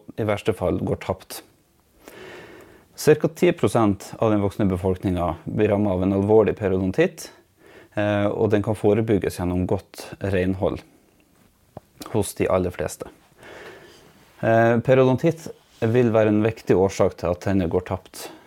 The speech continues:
hvis det ikke behandles. En annen tilstand som fører til dårlig munnhelse kan være soppinfeksjoner eller kandidose og stomatitt.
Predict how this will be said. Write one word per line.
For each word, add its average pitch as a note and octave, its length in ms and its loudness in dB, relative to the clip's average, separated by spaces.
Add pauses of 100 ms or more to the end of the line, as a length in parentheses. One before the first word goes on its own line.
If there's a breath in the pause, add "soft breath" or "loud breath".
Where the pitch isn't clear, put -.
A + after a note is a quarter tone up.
(100)
hvis F#2+ 200 -6
det F2 140 0
ikke E2 140 -2
behandles. - 520 -6 (1040 loud breath)
En B2+ 160 2
annen C3+ 480 4
tilstand G#2+ 400 0
som G2 240 -2
fører G2+ 240 -2
til G2 120 0
dårlig G2+ 260 2
munnhelse G#2 480 2 (420 loud breath)
kan A2+ 160 -4
være A2 320 0
soppinfeksjoner G#2 960 0
eller G2+ 160 -2
kandidose G2 720 0
og - 160 -4
stomatitt. - 680 -6